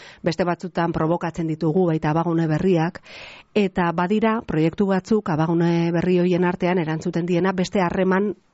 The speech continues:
bokazio bati, eta adibidez, baditugu kultur konexioak, izena, bueno, gure baitan behintzat hola deitzen diegun, eh, proiektu batzuk,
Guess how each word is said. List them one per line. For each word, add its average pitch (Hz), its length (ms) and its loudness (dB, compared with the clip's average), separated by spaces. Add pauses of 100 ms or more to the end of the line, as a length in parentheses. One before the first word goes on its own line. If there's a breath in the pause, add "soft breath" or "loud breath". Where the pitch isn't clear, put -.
(280)
bokazio 175 540 -2
bati, 170 340 -2 (760 loud breath)
eta 190 280 0
adibidez, 180 420 0
baditugu 175 540 0
kultur 180 320 0
konexioak, 180 680 0
izena, 147 600 -2
bueno, 139 240 -2
gure 147 300 2
baitan 156 520 -2
behintzat 165 380 -2
hola 156 160 2
deitzen 156 240 0
diegun, 160 380 0 (120)
eh, 151 320 -2
proiektu 160 460 -2
batzuk, 202 420 -4